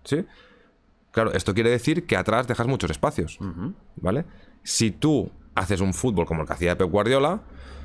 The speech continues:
Speaker 1: pues sufres poco, porque aunque tengas mucho espacio atrás, no te atacan. Pero claro, si el Barça sigue intentando jugar a lo mismo, pero claro, no tienes a Xavi, no tienes a Iniesta, no tienes a Messi, no tienes a Busquets, el mejor Busquets y tal, pues joder, pues los de atrás sufren.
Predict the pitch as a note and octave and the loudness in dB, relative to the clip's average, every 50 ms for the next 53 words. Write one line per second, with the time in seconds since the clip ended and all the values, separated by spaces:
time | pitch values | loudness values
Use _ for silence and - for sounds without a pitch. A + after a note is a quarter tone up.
0 | - - - F2 E2+ - - F2 G2+ G#2 G2 - - G#2 - C3 G#2 F2 F#2+ - | -12 -6 -6 -4 -2 -2 0 0 0 0 0 2 0 2 2 2 0 0 -4 -6
1 | - E2+ D#2+ - E2+ D#2 D#2 D#2 D#2 D#2 D2+ D2+ D2+ D#2 D#2+ D#2 D#2 D2+ D#2 E2 | -4 -4 0 0 0 0 2 2 2 2 2 2 2 2 0 0 0 0 0 0
2 | E2 - E2+ E2+ F2+ F2+ F#2+ G2+ F#2 G#2 G2 - G#2+ F#2+ A2 G#2+ G2+ A2+ A#2+ C3+ | 0 0 0 0 2 2 2 2 2 0 2 0 2 2 2 2 2 2 2 2
3 | D#3 D3+ C3+ A#2 G#2 F2+ E2 D#2+ A#2+ C3 - F#2+ E2+ D2+ - - - - - F2+ | 2 2 2 2 2 2 2 2 0 0 2 0 -2 -2 -6 -10 -8 -2 0 2
4 | E2 A#2 A2+ G2 F2 - - G2 F#2+ F2+ F#2 G2+ A#2 A#2 - - A#2+ B2 B2 - | 2 4 2 2 0 0 0 2 2 4 4 2 2 2 0 0 2 2 0 -2
5 | - - - - - - - - - - B2 A#2+ A#2+ A#2+ A#2 A#2+ A#2 A2+ A#2 A#2 | -4 -8 -20 -20 -20 -12 -6 -4 0 2 2 2 2 4 4 2 2 2 2 2
6 | A#2 A#2 A2+ - A2+ A#2 A#2 A2+ A2+ A2+ C3+ D#3+ D3 A#2+ G2+ E2 D2+ - - - | 2 0 0 2 2 4 4 4 4 4 2 2 2 0 0 -2 -2 -6 -14 -20
7 | _ _ _ _ - - E2 D#2+ F#2 G#2 F#2 D#2 D#2 D2+ G2 F2 E2+ E2+ D#2+ - | _ _ _ _ -4 -2 0 0 0 0 0 -2 -2 -2 0 0 0 0 0 0
8 | G2+ G#2 G2 F2 E2 E2 E2+ F2 E2 E2 E2 F2 G2+ A#2+ A2+ - E2+ E2 D#2+ E2 | 0 2 2 2 0 0 0 0 0 2 2 2 2 0 0 -2 -2 -2 0 0
9 | F2+ F2+ E2 E2+ F2 G#2 A#2 G#2+ - F2 E2+ E2+ E2 F2 E2+ E2 F2 E2+ E2 - | 0 0 0 2 2 2 0 0 0 0 0 0 0 0 0 0 0 -2 -2 -2
10 | - F2+ E2+ E2 D#2+ D#2 - F#2+ F2+ F2 F#2+ F2+ - - A2 G2 A2+ A2 A#2+ C3 | -2 0 0 0 0 0 0 0 0 0 0 0 0 0 2 2 2 2 2 2
11 | D3 E3+ - - - - - - - - - D2 D2 - - - D#2 D#2 D#2 D2+ | 2 2 2 2 2 4 2 2 2 0 -4 -4 -4 -4 -4 -2 0 0 0 0
12 | E2+ F#2+ F2+ - F2 E2 - D2 C#2 C2+ | 0 0 0 0 -2 -2 0 -2 -2 -4